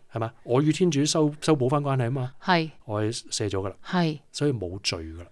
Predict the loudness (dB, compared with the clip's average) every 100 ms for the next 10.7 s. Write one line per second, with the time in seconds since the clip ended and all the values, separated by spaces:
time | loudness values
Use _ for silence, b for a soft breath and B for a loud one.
0 | _ -6 0 2 2 4 6 6 4 -2
1 | -8 -8 -8 -10 -14 -6 -2 0 -2 b
2 | b b b b -2 0 2 -2 -2 0
3 | 0 0 -2 -4 0 0 0 -4 b b
4 | b -4 -4 -4 -8 -20 -20 -10 -4 -2
5 | -4 -6 -6 -6 -10 -14 -14 -10 -8 -10
6 | -12 -20 B B -10 -8 -8 _ 2 4
7 | 4 4 6 4 4 2 2 0 0 4
8 | 4 4 4 2 -2 -8 -2 -2 -2 0
9 | 0 0 -6 -8 -6 -2 2 4 4 0
10 | -2 -6 -8 -10 -14 -18 -20